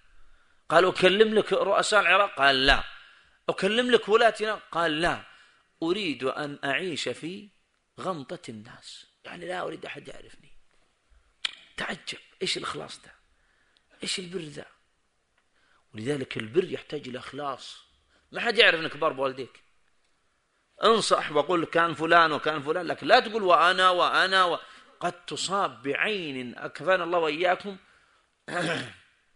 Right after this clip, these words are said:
قاتلة، أو عين مثل النار بينك وبين والديك، تصبح لا تطيقهم أبدا،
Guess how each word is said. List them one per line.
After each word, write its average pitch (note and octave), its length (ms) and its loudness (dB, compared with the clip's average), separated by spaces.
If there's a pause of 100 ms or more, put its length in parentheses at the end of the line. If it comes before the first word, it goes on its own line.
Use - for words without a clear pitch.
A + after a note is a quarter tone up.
(1120)
قاتلة، D3+ 560 4 (880)
أو E3+ 180 6
عين G3+ 600 0
مثل F3 160 -2
النار F3 480 2
بينك F#3+ 320 -4
وبين F#3+ 200 -6
والديك، E3 380 -6
تصبح D#3+ 320 -10
لا G3 260 -2
تطيقهم G#3 680 -8 (300)
أبدا، B3+ 280 6